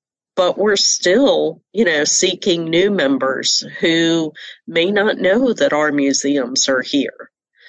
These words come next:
Um, and at the monument site, I am super excited. We received the largest matching grant opportunity in our history from the Mary Morton Parsons Foundation.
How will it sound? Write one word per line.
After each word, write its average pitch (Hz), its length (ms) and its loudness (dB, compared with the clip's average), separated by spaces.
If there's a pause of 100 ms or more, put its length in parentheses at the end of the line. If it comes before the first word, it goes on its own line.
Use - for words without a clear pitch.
(280)
Um, 147 460 -6 (240)
and 165 440 0
at 160 300 -2
the 156 460 -2 (400)
monument 170 680 2
site, 147 440 0 (160)
I 185 240 0
am 147 220 -2
super - 800 0
excited. 143 640 -2
We 202 480 0
received 175 720 0
the 151 80 2
largest 156 800 0
matching 175 680 -2 (540)
grant 160 540 -2 (200)
opportunity 165 920 -2 (140)
in 160 180 2
our 151 200 2
history 175 720 -2
from 160 340 0
the 156 80 4
Mary 147 300 2
Morton 151 400 -2
Parsons 185 580 0
Foundation. 190 800 0